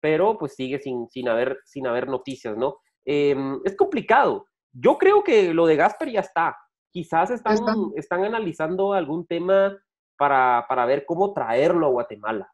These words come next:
Speaker 1: Recordemos que las fronteras siguen estando cerradas, pues semicerradas, están semicerradas.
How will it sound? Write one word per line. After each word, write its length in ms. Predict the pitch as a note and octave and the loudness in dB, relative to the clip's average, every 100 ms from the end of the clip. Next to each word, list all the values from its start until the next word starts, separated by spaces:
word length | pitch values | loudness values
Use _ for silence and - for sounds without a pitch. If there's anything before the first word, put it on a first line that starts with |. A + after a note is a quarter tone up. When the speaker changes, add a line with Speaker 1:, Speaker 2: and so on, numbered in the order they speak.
| _ - | _ -14
Speaker 1:
Recordemos 480 | - A#2+ C3 D#3+ | -8 -4 -4 -4
que 100 | - | -4
las 180 | D3 B2+ | -6 -6
fronteras 520 | A#2 A2 C3 D3 - _ _ _ _ | -8 -6 -2 -2 -4 _ _ _ _
siguen 280 | - C#3+ F3 | -8 -4 -2
estando 340 | C#3 B2+ D3 | -2 -4 -4
cerradas, 460 | D#3+ E3+ B2 D3 D#3 | -6 -2 2 2 0
pues 280 | D3+ - _ - | -4 -12 _ -4
semicerradas, 1120 | A3+ A3+ A#3 G#3 G#3 G3 G#3 E3+ - _ _ - | -2 -2 -4 0 0 2 0 -2 -10 _ _ -16
están 280 | - F3+ | -6 -6
semicerradas. 760 | G3 A3 A3 G3+ C#3+ B2+ G#2 - | -2 -2 -2 -4 -2 -2 -4 -8